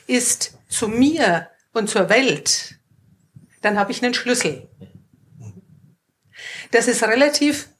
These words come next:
gut möglich im Elementarbereich durch die dortigen Strukturen. Und dann müsste man mal anfragen, äh,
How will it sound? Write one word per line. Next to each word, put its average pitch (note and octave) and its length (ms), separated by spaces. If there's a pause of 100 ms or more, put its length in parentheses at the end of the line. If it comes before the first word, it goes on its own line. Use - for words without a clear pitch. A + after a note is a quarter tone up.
gut C#4 380
möglich C4+ 600
im A#3 120
Elementarbereich A3 1200
durch A#3 200
die A3 120
dortigen A#3+ 420
Strukturen. F#3 800 (1700)
Und G#3 200
dann A3+ 180
müsste C4 220
man C4 140
mal A#3+ 100
anfragen, A#3+ 760 (300)
äh, A3+ 300